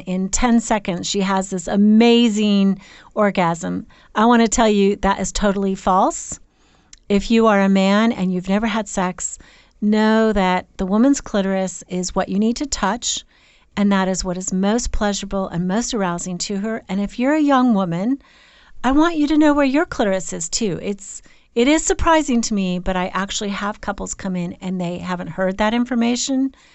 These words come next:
They don't know that information. Only really fifteen percent of all women reach orgasm through sexual penetration. So you need to know that this organ is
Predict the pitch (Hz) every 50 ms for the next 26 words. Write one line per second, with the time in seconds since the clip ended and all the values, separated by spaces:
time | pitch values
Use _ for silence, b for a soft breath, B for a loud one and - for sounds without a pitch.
0 | b b b b b b - 185 170 196 190 185 175 185 180 180 - - 180 175
1 | 180 185 196 208 233 247 262 269 277 277 - 302 277 269 277 277 285 277 - -
2 | 294 285 294 294 302 302 302 b b b b b b b b b b b - 254
3 | 254 269 277 269 269 277 269 262 240 254 247 247 247 247 233 - - - 240 240
4 | - - - 254 240 233 - 240 220 - 226 214 220 208 214 - 180 190 202 196
5 | 196 196 196 196 196 196 180 185 185 180 - - - 185 175 185 185 190 185 180
6 | 185 190 - - 185 185 190 180 - - 185 175 175 175 180 180 - - - 202
7 | 190 - - 208 196 - - 190 190 190 - - - 165 160 175 - - 262 277
8 | 320 359 359 _ b b b b b b b b b b b b b b b -
9 | - - 247 247 233 240 240 254 269 302 339 320 - - 330 302 262 247 226 226
10 | 220 214 214 220 214 214 - - - - - - 196 202 196 196 - - 285 339
11 | 349 - 294 - - 196 208 202 185 - 165 156 160 160 170 - - - 185 185
12 | 185 180 180 180 180 170 165 - - -